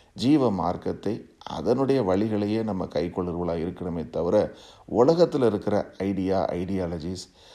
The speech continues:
ஒருத்தன் சொல்லுவான், "நான் இவ்வளவு பெரிய பணக்காரனா இருக்கிறதுக்கு இதுதான் காரணம், இந்தந்த மெத்தட்ஸை ஃபாலோ பண்ணேன்," அல்லது "இது நான் சக்ஸஸ்ஃபுல் ஆனதுக்கு இது ஒரு காரணம்னு" சொல்லி சொல்லக்கூடியது. இவைகளை பின்பற்றி போனோம்னா,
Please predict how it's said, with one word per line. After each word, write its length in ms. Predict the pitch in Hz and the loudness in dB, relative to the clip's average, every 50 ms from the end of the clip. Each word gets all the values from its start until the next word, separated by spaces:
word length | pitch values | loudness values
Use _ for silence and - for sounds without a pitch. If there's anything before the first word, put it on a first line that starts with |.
| - - _ | -20 -20 _
ஒருத்தன் 320 | - - - - 107 98 92 | -6 -6 -2 -2 -2 -2 0
சொல்லுவான், 340 | - 101 98 101 101 101 101 | -2 0 0 2 2 2 0
"நான் 200 | 95 90 92 92 | 0 -2 -2 -2
இவ்வளவு 400 | 92 87 90 98 98 98 95 87 | -2 -2 -2 0 0 0 -2 -2
பெரிய 220 | - 98 95 95 | -2 -2 -2 -2
பணக்காரனா 560 | 92 - 90 101 101 101 107 107 101 101 98 92 | -2 -2 -2 -2 0 2 2 2 2 2 0 -2
இருக்கிறதுக்கு 400 | 87 92 92 90 87 92 87 95 | -2 -4 -4 -4 -4 -6 -4 -4
இதுதான் 340 | 95 87 85 87 92 95 | -4 -2 -2 -2 -4 -4
காரணம், 520 | 85 85 82 85 87 85 104 120 143 - - - - - - - | -4 -4 -4 -2 -2 -2 -4 -4 -6 -8 -12 -20 -20 -20 -8 -4
இந்தந்த 240 | 104 104 110 104 104 | 0 2 2 2 2
மெத்தட்ஸை 480 | 98 98 95 92 117 107 95 - 104 95 - | 2 2 2 2 0 0 0 -2 -4 -4 -2
ஃபாலோ 280 | 90 90 87 85 85 76 | -2 -2 0 -2 -2 -4
பண்ணேன்," 380 | - 80 78 80 87 85 78 - - - - - - - | -6 -8 -8 -6 -8 -8 -10 -12 -16 -20 -20 -20 -16 -4
அல்லது 440 | - 90 101 107 104 101 110 104 | 0 0 2 2 2 4 2 2
"இது 160 | 101 95 101 98 | 2 2 0 0
நான் 140 | 101 95 95 | 0 -2 -2
சக்ஸஸ்ஃபுல் 440 | - 95 - - 110 - - 113 107 | -2 -4 -4 -4 -8 -4 0 2 4
ஆனதுக்கு 340 | 98 95 95 90 98 85 92 | 4 4 2 -2 -2 -4 -2
இது 120 | 87 92 | -2 -2
ஒரு 160 | 90 87 85 82 - | -2 -4 -4 -4 -2
காரணம்னு" 320 | 87 90 87 87 87 87 | -2 -2 -2 -4 -6 -6
சொல்லி 280 | 82 - - 78 87 85 | -6 -8 -8 -10 -8 -8
சொல்லக்கூடியது. 580 | - 76 71 73 - - - 69 71 64 - - - - - - - - - - _ | -6 -6 -6 -6 -8 -8 -8 -8 -8 -8 -10 -16 -18 -20 -20 -20 -20 -20 -20 -20 _
இவைகளை 560 | - 107 113 139 160 165 156 147 143 135 127 | -2 4 8 8 8 10 8 6 6 4 4
பின்பற்றி 480 | - - 113 117 113 117 - - 107 104 | 2 0 0 2 2 0 -2 0 -2 -4
போனோம்னா, 640 | 95 - 92 95 92 87 82 82 87 98 107 104 | -4 -2 -4 -4 -2 -2 -4 -2 -2 -2 -2 -4